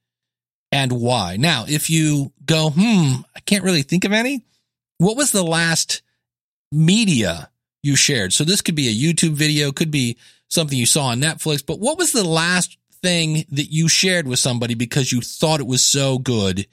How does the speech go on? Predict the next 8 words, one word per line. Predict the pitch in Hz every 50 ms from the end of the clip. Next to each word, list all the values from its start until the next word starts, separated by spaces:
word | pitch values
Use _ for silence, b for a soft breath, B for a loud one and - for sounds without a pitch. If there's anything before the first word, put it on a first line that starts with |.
| _ _ _ _ _ _ _ _ _ _ _ _ -
and | 135 131 123 120 113
why? | 120 117 110 104 98 85 80 - - - - _ _ _ _ _ _ _ _ _ _ _ _ _ _ _ _
Because | 139 135 135 - - 147 143 143 139 135 135 135 - - - - - - - _ _ _ _ _ _ _ _ _ _ _ _ _ _
that's | - 175 202 220 -
what | 226 226
we're | 220
shooting | - - 240 262 240 202 131
for, | - - 113 95 - - - -